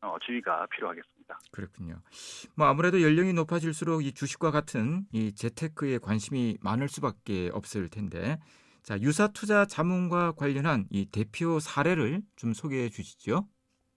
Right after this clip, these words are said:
Speaker 1: 네, 소비자 A씨는 광고 전화를 통해서 고수익을 보장한다는 설명을 듣고요.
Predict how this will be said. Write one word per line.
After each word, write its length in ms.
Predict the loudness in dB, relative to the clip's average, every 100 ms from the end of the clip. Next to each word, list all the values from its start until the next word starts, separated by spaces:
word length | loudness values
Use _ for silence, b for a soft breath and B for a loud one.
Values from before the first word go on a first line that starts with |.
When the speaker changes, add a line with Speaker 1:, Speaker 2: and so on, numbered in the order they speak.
| -8
Speaker 1:
네, 80 | 0 2 0 -2
소비자 440 | -6 4 8 8
A씨는 760 | 6 2 2 6 8 8 6 4 6
광고 340 | 6 6 4
전화를 400 | 4 6 6 6
통해서 720 | 2 -4 -4 0 2 4 2 0
고수익을 680 | -2 0 2 2 2 2 2
보장한다는 640 | 0 0 2 2 2 0 0
설명을 300 | -2 -2 -6
듣고요. 640 | -12 -8 -6 -4 -6